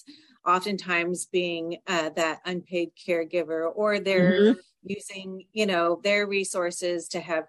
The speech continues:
Speaker 1: caregivers at home or whatever the situation is, at some point, the, the level of care that is needed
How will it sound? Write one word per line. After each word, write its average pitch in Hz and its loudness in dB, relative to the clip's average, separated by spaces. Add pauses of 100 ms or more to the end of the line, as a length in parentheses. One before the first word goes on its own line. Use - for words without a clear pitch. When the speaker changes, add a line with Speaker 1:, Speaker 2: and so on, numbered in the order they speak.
Speaker 1:
caregivers 170 -2
at 165 -2
home 170 -4
or 175 -2
whatever 208 2
the 180 -6
situation 175 -4
is, 156 -6 (360)
at 185 0
some 226 2
point, 185 -4
the, 175 0
the 185 2
level 185 -2
of 185 -4
care 190 0
that 170 -2
is 165 -4
needed 190 -2